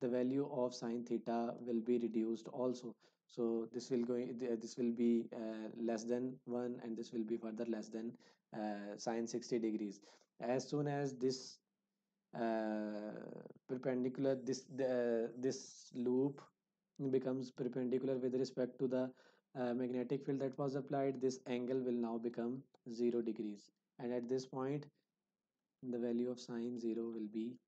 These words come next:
zero. And at this point, the value of torque will be zero. And once it passes through this direction,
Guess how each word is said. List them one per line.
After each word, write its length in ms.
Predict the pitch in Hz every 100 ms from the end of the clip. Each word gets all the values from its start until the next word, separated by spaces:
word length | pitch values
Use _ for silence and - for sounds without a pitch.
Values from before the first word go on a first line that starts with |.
| _ -
zero. 320 | 117 113 104 -
And 140 | 110
at 140 | 113 110
this 140 | 117
point, 380 | - 120 120 120 - 123
the 80 |
value 320 | 117 110 110 120
of 140 | 117 -
torque 420 | 117 110 117 127 - _ _
will 200 | 120 104 101
be 260 | 104 117 - _ _ 120
zero. 280 | 110 101 - _ _ _ _ _ _ _ _ - - _ _ _ _ _ _ _ _ _ _ _ _ _ _ -
And 340 | 170 143 147 147 - -
once 520 | 143 147 165 165 - -
it 200 | 156 147 - _ - - - - _ _ -
passes 380 | 135 131 175 170
through 180 | 180
this 220 | 170 175 175
direction, 580 | 175 170 165 190 202